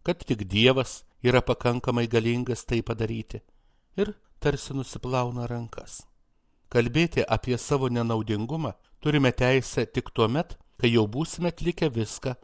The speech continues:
kam buvome pašaukti. Bet tada tikrai žinosime,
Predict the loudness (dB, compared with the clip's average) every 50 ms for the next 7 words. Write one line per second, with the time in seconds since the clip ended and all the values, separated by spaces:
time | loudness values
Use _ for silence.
0 | _ _ _ _ 2 4 4 4 4 2 0 2 2 2 2 0 -4 -6 -8 -6
1 | -6 -6 -6 -6 -8 -14 -14 -12 -14 -14 -14 _ _ _ _ _ _ _ _ -14
2 | -10 -4 -2 -2 -2 -4 -8 -12 -18 _ _ -6 -6 0 0 0 0 0 -4 -2
3 | -2 -2 0 0 -2 -2 -2 2 2 2 2 2 0 -2 -2 -2 -4